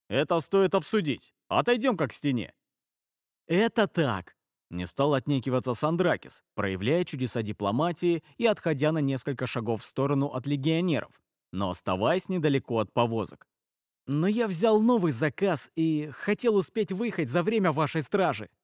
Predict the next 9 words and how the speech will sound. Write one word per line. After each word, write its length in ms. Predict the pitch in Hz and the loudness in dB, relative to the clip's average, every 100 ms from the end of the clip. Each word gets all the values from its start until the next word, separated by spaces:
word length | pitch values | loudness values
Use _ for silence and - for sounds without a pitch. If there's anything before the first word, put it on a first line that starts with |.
| _ - | _ -8
Ведь 220 | 98 98 | -4 -2
с 20 | |
другими 420 | 101 151 156 190 | -2 0 2 2
центурионами 880 | 156 147 135 170 196 208 175 147 151 | 2 0 2 2 4 4 4 2 0
у 80 | 160 | 0
меня 280 | 160 175 185 | 0 2 2
не 100 | 175 | 0
такие... 800 | 196 190 233 214 147 123 117 - _ _ _ - | 0 -2 0 2 4 2 -2 -6 _ _ _ -4
эм... 460 | 147 139 127 117 | -2 0 0 -4